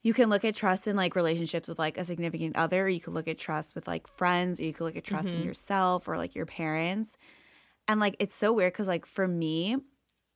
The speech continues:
Speaker 1: I don't trust, like, the dumbest things. Like,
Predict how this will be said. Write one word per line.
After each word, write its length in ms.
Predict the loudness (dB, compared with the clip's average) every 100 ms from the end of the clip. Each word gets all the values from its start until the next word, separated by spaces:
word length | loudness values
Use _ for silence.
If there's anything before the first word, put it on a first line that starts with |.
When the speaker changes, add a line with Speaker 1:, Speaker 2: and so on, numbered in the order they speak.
| _ _ _ _ _ _ _ _ _ 0
Speaker 1:
I 320 | 4 4 4
don't 300 | 4 4 4
trust, 360 | -2 -2 -2 -2
like, 200 | -4 -4
the 180 | -6 -4
dumbest 360 | 0 0 -2 -4
things. 240 | -4 -4
Like, 160 | -6